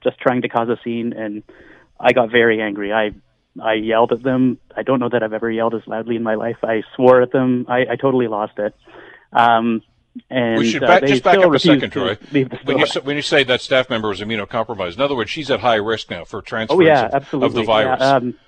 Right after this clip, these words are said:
Speaker 2: So
Speaker 1: so,
Speaker 2: she's,
Speaker 1: you know,
Speaker 2: she's,
Speaker 1: I don't
Speaker 2: she's
Speaker 1: know
Speaker 2: at
Speaker 1: that I
Speaker 2: risk
Speaker 1: would have
Speaker 2: just being
Speaker 1: reacted
Speaker 2: in there.
Speaker 1: any less with less fury if it were a different staff member, but
Speaker 2: Yeah.
Speaker 1: I,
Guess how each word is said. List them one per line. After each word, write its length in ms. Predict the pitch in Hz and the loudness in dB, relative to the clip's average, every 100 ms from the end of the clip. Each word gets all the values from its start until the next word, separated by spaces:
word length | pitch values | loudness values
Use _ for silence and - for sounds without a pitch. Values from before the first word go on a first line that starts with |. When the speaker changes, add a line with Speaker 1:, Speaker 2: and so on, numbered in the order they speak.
| _ | _
Speaker 2:
So 140 | 143 | 0
Speaker 1:
so, 40 | 127 | 0
Speaker 2:
she's, 220 | - 202 | 0 0
Speaker 1:
you 80 | 180 | 4
know, 120 | 165 | 4
Speaker 2:
she's, 220 | 175 202 - | 4 -2 -6
Speaker 1:
I 120 | 147 | 4
don't 100 | 220 | 6
Speaker 2:
she's 40 | 220 | 8
Speaker 1:
know 40 | |
Speaker 2:
at 40 | 208 | 6
Speaker 1:
that 100 | 196 | 6
I 40 | |
Speaker 2:
risk 60 | 196 | 6
Speaker 1:
would 60 | 190 | 4
have 80 | |
Speaker 2:
just 80 | 180 | 4
being 80 | 180 180 120 | 4 2 2
Speaker 1:
reacted 40 | |
Speaker 2:
in 60 | 117 | -2
there. 240 | 123 131 160 | 0 -2 -2
Speaker 1:
any 220 | 180 170 | 0 2
less 180 | 170 175 - - - | 4 2 -4 -20 -6
with 160 | 151 | -4
less 180 | 165 170 - | 2 2 0
fury 240 | 175 175 175 | -2 0 0
if 80 | |
it 40 | 175 | 0
were 120 | 151 | 0
a 60 | 151 | 0
different 320 | 156 180 175 | -2 -2 -2
staff 240 | - 165 | 0 0
member, 260 | 185 175 170 | 0 0 2
but 140 | 160 | 2
Speaker 2:
Yeah. 120 | 147 | 4
Speaker 1:
I, 120 | 147 | 2